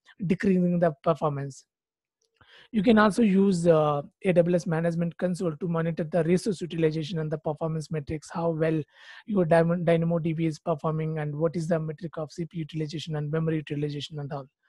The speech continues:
And Dynamo D B, uh, provides on-demand backup capability,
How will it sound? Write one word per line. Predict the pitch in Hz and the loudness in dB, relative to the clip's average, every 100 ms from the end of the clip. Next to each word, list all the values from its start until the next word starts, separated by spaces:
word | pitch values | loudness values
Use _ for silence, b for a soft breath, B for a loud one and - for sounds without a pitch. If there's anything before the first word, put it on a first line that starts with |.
| B B B B B B B | B B B B B B B
And | 247 208 190 | 2 4 6
Dynamo | 190 220 240 | 8 8 6
D | 214 | 6
B, | 202 214 233 | 6 6 6
uh, | 185 165 160 | 4 2 2
provides | - 190 180 180 175 - - | 2 4 6 4 2 -4 0
on-demand | 180 196 185 180 180 156 | 2 4 2 2 0 0
backup | 165 - 165 | -2 -2 -8
capability, | - 156 170 165 160 220 | -4 -4 -2 -2 -2 -4